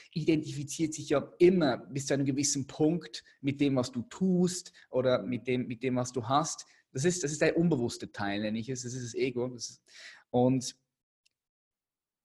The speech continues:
Speaker 1: ich denke, wichtig ist, dass man sich das bewusst macht und dass man das auch wirklich, dass man einen Abstand da reinkriegen kann.
Speaker 2: Richtig,
Speaker 1: Ja.
Speaker 2: total, total.
Speaker 1: Aber dass das nicht einfach spurlos an einem menschlichen Wesen vorbeigeht, ich denke, ich denke, das wär, das wär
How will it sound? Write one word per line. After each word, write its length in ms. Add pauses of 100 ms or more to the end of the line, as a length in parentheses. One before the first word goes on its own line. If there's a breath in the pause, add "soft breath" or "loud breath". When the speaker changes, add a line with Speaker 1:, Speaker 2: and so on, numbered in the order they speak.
Speaker 1:
ich 120
denke, 240
wichtig 260
ist, 160
dass 120
man 100
sich 160
das 200
bewusst 360
macht 340
und 140
dass 120
man 160
das 240
auch 220
wirklich, 460 (220 soft breath)
dass 120
man 140
einen 80
Abstand 440
da 100
reinkriegen 580
kann. 280 (140)
Speaker 2:
Richtig, 300
Speaker 1:
Ja. 260
Speaker 2:
total, 320 (140)
total. 240
Speaker 1:
Aber 560
dass 320
das 240
nicht 200
einfach 240
spurlos 640
an 120
einem 160
menschlichen 360
Wesen 220
vorbeigeht, 880
ich 140
denke, 240
ich 200
denke, 260
das 180
wär, 260
das 160
wär 320